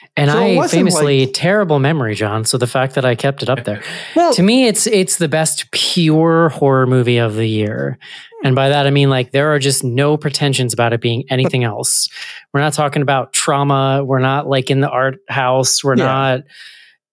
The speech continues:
Speaker 1: out there. We're not mixing genres. That's just, like, a, a horror movie ass horror movie. And it hits all the beats. And it's just, like,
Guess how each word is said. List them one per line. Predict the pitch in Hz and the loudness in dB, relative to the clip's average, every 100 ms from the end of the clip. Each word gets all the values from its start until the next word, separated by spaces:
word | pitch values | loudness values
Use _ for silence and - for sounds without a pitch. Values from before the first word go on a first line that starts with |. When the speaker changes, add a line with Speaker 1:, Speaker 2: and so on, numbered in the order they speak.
| - | -4
Speaker 1:
out | 131 139 - | -2 -2 -2
there. | 147 | 0
We're | 131 | 2
not | 139 131 | 0 0
mixing | 135 143 127 | -2 0 2
genres. | 123 127 135 | 2 2 0
That's | 127 151 | 0 0
just, | 180 170 | 0 0
like, | 151 | 0
a, | 117 120 - | -2 -4 -4
a | 123 | -4
horror | 110 - 151 160 | -2 0 2 2
movie | 151 147 139 | 2 2 2
ass | 127 123 120 | 2 2 0
horror | - 127 143 | 0 2 2
movie. | 160 180 202 220 220 _ - - _ _ _ - | 2 2 2 2 -2 _ -20 -20 _ _ _ -2
And | 143 135 | 0 2
it | 131 123 | 2 0
hits | 147 170 | 0 0
all | 151 | 0
the | 131 | 0
beats. | 104 139 180 - - | 0 2 2 0 -4
And | 143 135 | 0 0
it's | 123 | 2
just, | 147 - | 0 0
like, | 131 117 | 0 -2